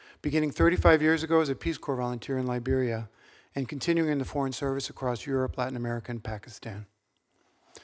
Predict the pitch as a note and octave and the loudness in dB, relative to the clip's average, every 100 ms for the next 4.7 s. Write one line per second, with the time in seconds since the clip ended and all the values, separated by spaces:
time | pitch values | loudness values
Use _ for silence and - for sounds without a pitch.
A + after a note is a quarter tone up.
0 | - _ - C3+ C3 E3+ F#3+ F#3+ F3+ F#3 | -20 _ -4 -2 2 2 10 10 10 2
1 | - - D3 C3 E3+ E3 E3 D3 D3 C#3 | -2 -4 0 6 6 6 0 2 4 4
2 | D3 B2+ A#2 - B2+ A#2 B2+ - - - | 2 -2 -4 -2 0 0 -2 -6 -12 -20
3 | - _ _ D3 - F3+ E3+ C3+ - C3 | -20 _ _ -8 2 4 4 0 -4 -4
4 | B2+ - B2 A#2+ A#2 A2 G#2+ | -4 -2 -2 0 -2 -6 -8